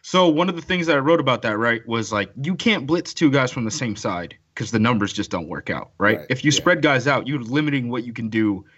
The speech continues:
Speaker 1: in terms of blitzes. Like, ju-, guys just can't get home, right? So when you watch,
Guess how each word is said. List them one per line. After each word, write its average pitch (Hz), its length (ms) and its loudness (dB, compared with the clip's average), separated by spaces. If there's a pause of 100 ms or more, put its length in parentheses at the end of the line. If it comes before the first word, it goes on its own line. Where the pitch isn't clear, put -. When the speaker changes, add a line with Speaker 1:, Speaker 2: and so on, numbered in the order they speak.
(120)
Speaker 1:
in 104 80 -6
terms 113 260 -2
of 90 100 -10
blitzes. - 520 -6
Like, 98 280 -2
ju-, 123 240 -2
guys 117 280 0
just - 340 -8
can't 120 260 -6
get 104 160 -6
home, 107 300 -8 (120)
right? 110 200 -2 (420)
So 147 240 2
when 151 200 4
you 170 80 6
watch, 147 320 2